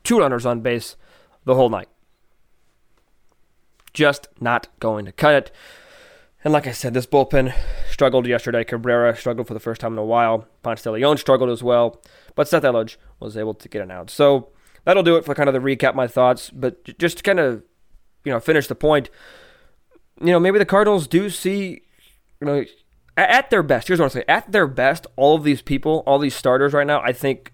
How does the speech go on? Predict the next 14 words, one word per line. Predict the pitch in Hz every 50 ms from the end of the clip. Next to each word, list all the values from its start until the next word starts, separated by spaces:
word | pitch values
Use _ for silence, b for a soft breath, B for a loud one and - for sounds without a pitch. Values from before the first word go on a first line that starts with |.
| _ -
could | - 165 160 131
be | 120 147 143 139 135 131 127 - _ _ -
really | - 135 135 143 165 170 156 143
solid | - - 147 131 123 117 110
talents. | - 120 107 95 85 82 - - - - _ _ _ _ _ _ _ _ _ _ _ _ _ _ -
But | - -
the | -
problem | - - 160 170 165 170
is | 151 139
you're | 127 131
not | 135 131 - - _ -
getting | 151 156 151 139 117
their | 107 98 95
best. | - 104 - - - - - -